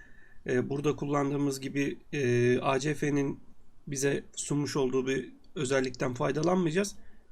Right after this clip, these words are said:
Faydalanabilirdik. Böyle de kullanabilirdik. Yani te-, e, ilişkili bir alan oluşturup, şuradaki gibi, indirimli ürünler bölümü gibi ilişkili alan oluşturup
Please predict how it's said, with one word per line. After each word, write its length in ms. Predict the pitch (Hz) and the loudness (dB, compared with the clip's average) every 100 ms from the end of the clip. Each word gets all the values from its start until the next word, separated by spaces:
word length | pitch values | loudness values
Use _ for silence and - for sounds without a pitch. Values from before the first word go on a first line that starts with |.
| - - | -16 -14
Faydalanabilirdik. 1300 | - 135 135 170 196 220 226 175 160 147 170 - - - | 0 4 6 6 6 6 4 4 6 4 2 -4 -6 -4
Böyle 300 | 143 165 180 | 4 8 8
de 120 | 170 | 8
kullanabilirdik. 760 | - 135 127 120 120 120 143 - | 2 2 4 6 6 4 0 0
Yani 400 | 135 123 123 120 - - - - | 2 4 4 0 -12 -20 -20 -4
te-, 100 | - | -2
e, 200 | - 139 | 0 0
ilişkili 600 | 156 151 - - 156 143 | 2 2 2 2 2 4
bir 240 | 143 - | 2 2
alan 180 | 139 143 | 2 4
oluşturup, 500 | 139 123 - 131 123 | 6 4 2 0 -2
şuradaki 460 | - 131 127 123 120 | -2 -2 0 0 0
gibi, 280 | 117 120 123 - _ _ _ _ - | 0 0 -4 -14 _ _ _ _ -4
indirimli 440 | 139 135 131 131 | 0 2 2 4
ürünler 400 | 127 127 127 123 | 4 4 4 4
bölümü 260 | 123 123 120 | 4 4 2
gibi 200 | 120 131 | 0 -2
ilişkili 460 | 147 147 - 160 | -2 -4 -2 2
alan 240 | 151 127 123 | 2 4 4
oluşturup 440 | 113 113 - 196 | 2 0 -4 -4